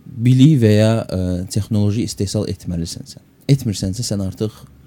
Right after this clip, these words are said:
xammal ölkəsisən, üçüncü dünya ölkəsisən. Düşüncə mərkəzləri yoxdur ki, oturub həmin bax o savadlı, həmin o təcrübəli insanlar burada gəlib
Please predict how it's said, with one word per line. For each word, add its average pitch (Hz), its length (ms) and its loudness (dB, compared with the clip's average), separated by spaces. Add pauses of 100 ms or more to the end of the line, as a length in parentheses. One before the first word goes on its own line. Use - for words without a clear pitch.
(560)
xammal 92 380 -6
ölkəsisən, - 480 -14
üçüncü 98 320 -10
dünya 87 160 -8
ölkəsisən. - 480 -16 (420)
Düşüncə 139 480 10
mərkəzləri 98 640 2
yoxdur 95 260 -4
ki, 139 160 0 (240)
oturub 135 380 2
həmin 127 260 4
bax 107 220 -2
o 98 80 -4
savadlı, 90 760 -4
həmin 95 300 -2
o 90 80 0 (300)
təcrübəli 101 580 2
insanlar 98 420 0
burada 110 280 2
gəlib 110 340 2